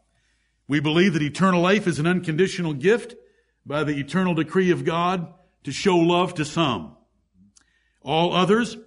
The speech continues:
just like the reprobate angels, are left to the just condemnation of Adam's sin and their own sins.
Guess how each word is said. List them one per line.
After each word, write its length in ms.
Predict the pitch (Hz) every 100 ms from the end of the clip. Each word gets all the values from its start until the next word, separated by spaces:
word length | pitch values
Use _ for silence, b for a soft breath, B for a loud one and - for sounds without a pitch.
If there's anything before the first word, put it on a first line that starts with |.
| _
just 300 | - 151 151
like 220 | 165 156
the 80 | 147
reprobate 560 | 127 170 160 156 160 156
angels, 560 | 175 180 156 196 214 - b b b
are 180 | 147 147
left 320 | 170 190 -
to 60 | 175
the 120 | 151
just 400 | 120 185 190 -
condemnation 1000 | 185 185 175 170 175 180 - 175 175 b b b
of 200 | 139 143
Adam's 580 | 160 170 170 156 - -
sin 380 | - 175 160 156 156
and 200 | 151 143
their 160 | 139
own 240 | 147 151 139
sins. 600 | - 123 101 87 -